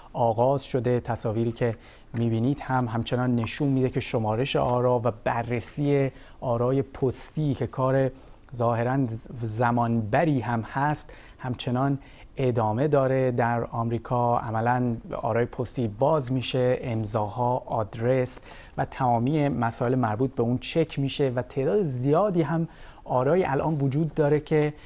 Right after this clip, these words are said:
اشکالاتی داشته، از جمله اینکه مثلاً آدرس یا، ام، در واقع شخص رو نتونستن به درستی شناسایی بکنن.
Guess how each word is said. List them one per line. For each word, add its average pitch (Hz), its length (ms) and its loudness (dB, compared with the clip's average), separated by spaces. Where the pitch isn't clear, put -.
اشکالاتی 131 1160 0
داشته، 131 640 2
از 131 160 -2
جمله 127 180 2
اینکه 127 180 -2
مثلاً 113 380 -2
آدرس 113 460 0
یا، 117 240 2
ام، 107 520 -4
در - 100 -4
واقع 117 160 -2
شخص - 460 -2
رو 127 60 2
نتونستن 127 640 0
به 127 80 -2
درستی 120 380 0
شناسایی 123 440 0
بکنن. 127 480 0